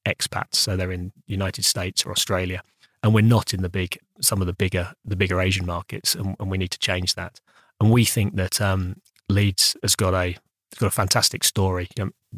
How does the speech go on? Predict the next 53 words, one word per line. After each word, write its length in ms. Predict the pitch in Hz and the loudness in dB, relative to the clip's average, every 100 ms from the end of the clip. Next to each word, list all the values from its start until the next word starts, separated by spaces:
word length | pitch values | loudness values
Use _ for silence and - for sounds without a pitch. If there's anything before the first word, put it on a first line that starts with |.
| - 113 | -2 6
we 100 | 107 | 6
all 80 | |
know 200 | 101 95 | 8 4
if, 180 | 90 - | 2 -6
you 140 | - 90 | -8 -8
know, 60 | - _ _ _ 110 | -8 _ _ _ 2
loving 340 | 110 107 98 | 4 4 4
Leeds 220 | 95 87 | 2 2
is 80 | 90 | -2
a, 120 | 92 87 | -4 -4
is 100 | 95 | -4
a 60 | 95 | 0
love, 280 | 95 92 - | 0 0 -2
<laughs> 40 | - | 0
is 100 | 113 | 0
a 80 | 95 | 4
sort 140 | 120 | 4
of, 140 | 113 - _ | 2 -2 _
is 80 | - | 0
a 60 | 104 | 4
great 280 | 107 110 - | 4 2 0
thing, 260 | 104 92 - - _ - | 0 0 -4 -14 _ -2
and 80 | 107 | 2
we 80 | 98 | 2
just 160 | 95 | 0
wanna, 220 | 104 95 98 | 0 -2 -2
we 100 | 110 | 0
wanna 160 | 107 95 | 2 2
get 120 | - | 2
as 60 | 98 | 2
many 200 | 92 90 | 2 2
people 300 | 95 98 92 | -2 -2 -4
to, 200 | 98 92 | -4 -4
to, 180 | - 98 | -4 -4
to 100 | - | -4
fall 240 | - 104 92 | -2 0 2
in 100 | 92 | 2
love 160 | 98 | 2
with 100 | 92 | 2
Leeds 200 | 95 90 | 0 0
as 80 | - | -2
possible, 340 | - 104 - 98 | 0 0 2 2
and 80 | |
we 60 | 101 | 4
need 180 | 110 110 | 4 4
to 80 | 98 | 4
do 180 | 104 | 4
that 140 | 95 - | 4 2
in 80 | 101 | 2
innovative 400 | 92 90 101 107 | 0 -2 -2 0
ways. 380 | 98 92 - - _ _ _ | 0 2 0 0 _ _ _
And 100 | 104 | 2
so 280 | - 107 104 | 4 6 4